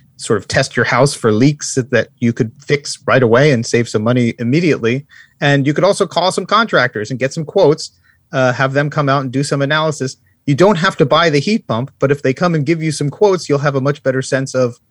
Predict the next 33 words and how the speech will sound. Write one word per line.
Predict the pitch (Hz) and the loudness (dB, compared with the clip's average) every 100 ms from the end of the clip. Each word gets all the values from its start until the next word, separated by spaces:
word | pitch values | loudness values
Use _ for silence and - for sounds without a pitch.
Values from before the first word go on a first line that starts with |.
| _ | _
what | - 143 | -2 0
you're | 127 | -2
dealing | 127 151 151 117 | -2 0 0 0
with, | 107 123 - 139 | -2 -2 -6 -8
and | |
you | 127 | -6
could | 131 120 | -4 0
do | 139 | 4
that | 135 135 - | 4 4 0
at | 139 113 | -4 0
your | 131 | 0
leisure. | 139 190 117 92 - _ _ - - - | 2 0 -4 -8 -14 _ _ -20 -20 -4
So | - 156 147 139 - | 2 4 4 0 -8
those | 143 180 214 | -2 2 2
are | 220 | 0
two | 208 185 | -2 -2
big | 185 160 | 0 0
ones. | 131 151 185 - _ _ _ _ | 0 -2 -4 -14 _ _ _ _
Um, | 160 165 131 131 110 _ | 0 2 2 -2 -8 _
another | 151 160 170 | 0 0 0
thing | 151 165 | 0 -2
you | 151 | -2
can | 147 147 151 | -2 -2 0
do, | 139 151 160 - - | 0 0 -2 -10 -4
uh, | 131 123 - | 0 0 -2
and | 131 | -6
I | 123 | -4
talk | 143 139 | -2 0
about | 127 123 | 0 0
this | 139 139 | -2 -2
in | |
the | 127 | -4
book, | 120 170 - | 2 0 0